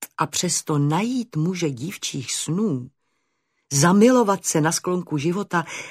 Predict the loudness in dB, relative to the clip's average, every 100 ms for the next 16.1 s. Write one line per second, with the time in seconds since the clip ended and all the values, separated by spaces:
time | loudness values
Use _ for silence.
0 | -2 0 0 0 0 0 0 2 0 -2
1 | -4 -4 0 -2 -2 -6 -6 -4 -4 -2
2 | 0 0 -2 -2 -2 -2 -2 -2 -4 -6
3 | -14 _ -2 0 0 -4 -4 -4 -2 0
4 | 0 0 -2 -2 -2 -4 -6 -8 -12 -14
5 | -16 _ _ _ _ _ -4 2 4 6
6 | 4 2 0 2 2 0 -2 -4 -4 -2
7 | -2 0 0 0 0 -2 -2 -4 -4 -4
8 | -6 -8 -12 _ _ -16 -4 0 0 0
9 | -2 0 0 0 -2 -4 -4 -4 -2 -2
10 | -2 -2 0 0 0 0 -2 -6 -8 -6
11 | -4 -6 -8 -14 -14 _ _ _ _ _
12 | _ _ -6 2 6 6 6 4 6 4
13 | 2 0 0 0 0 0 -2 0 0 0
14 | 0 0 0 0 -2 -2 -4 -2 -2 -2
15 | -2 -6 -6 -4 -2 -2 -2 -4 -2 0
16 | -2